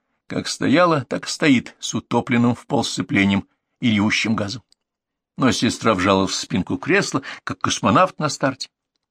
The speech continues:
Невидимый груз ответственности, словно сила тяжести, вызвал перегрузку в три-четыре G, что для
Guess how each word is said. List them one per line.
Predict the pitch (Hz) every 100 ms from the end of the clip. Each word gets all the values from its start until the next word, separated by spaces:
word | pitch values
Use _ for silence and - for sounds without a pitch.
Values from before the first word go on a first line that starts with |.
| _ _ -
Невидимый | 101 110 113 117 120
груз | 113 120
ответственности, | 123 110 110 131 143 - 143 135 120 - 123 - _
словно | - 110 101
сила | 95 104 98
тяжести, | 98 - 131 131 123 - 135 - -
вызвал | 117 117 110 113
перегрузку | 120 107 104 123 - 104
в | -
три-четыре | - 120 117 - 104 113 107 101 - _ _
G, | 135 90 - 107 90 - _ _
что | - 127
для | 90 92